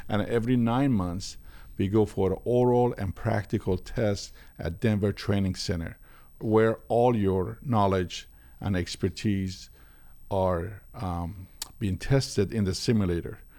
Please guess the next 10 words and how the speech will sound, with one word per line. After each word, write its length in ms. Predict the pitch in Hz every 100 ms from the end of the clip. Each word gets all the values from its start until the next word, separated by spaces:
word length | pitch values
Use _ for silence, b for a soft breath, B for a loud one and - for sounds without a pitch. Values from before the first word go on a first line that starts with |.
| b b b -
That's 380 | 113 117 -
where 160 | 107 104
we 300 | 95 98 92
simulate 600 | - - 113 101 98 92 -
engine 340 | 117 104 104
failure, 720 | 90 - 117 110 107 104 104
fire, 760 | 101 - - 104 107 104 101 98
separation, 920 | - - 107 - 107 104 107 - 104 98
electrical 640 | 90 90 110 117 98 101
failure, 640 | - 107 98 98 98 98